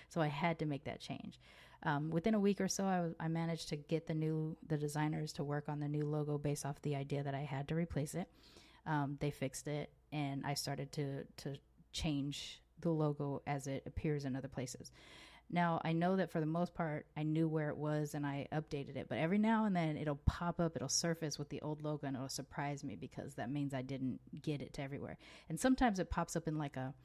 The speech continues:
fifty best Asian American podcast list or something like that, and they'll pull somehow the old logo instead of the new logo.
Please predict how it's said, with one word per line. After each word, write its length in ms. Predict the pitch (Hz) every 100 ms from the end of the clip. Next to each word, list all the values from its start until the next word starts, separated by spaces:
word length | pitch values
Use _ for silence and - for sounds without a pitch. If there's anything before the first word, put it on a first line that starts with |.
| - - - - - _ _ -
fifty 320 | - 165 165
best 460 | 156 156 151 - -
Asian 300 | 151 143 147
American 640 | 143 147 143 143 135 135 135 - - - - _ _ _ -
podcast 560 | - 143 - - - -
list 340 | 123 - -
or 40 | -
something 300 | - 160 139
like 160 | 127
that, 200 | 147 127
and 180 | - 151
they'll 220 | 147 143 -
pull 420 | - 185 175 156
somehow 420 | - 151 151 143
the 140 | 135 -
old 240 | 135 147
logo 260 | 143 123 117
instead 280 | - -
of 60 | 131
the 60 | 135
new 240 | 120 -
logo. 400 | - - - -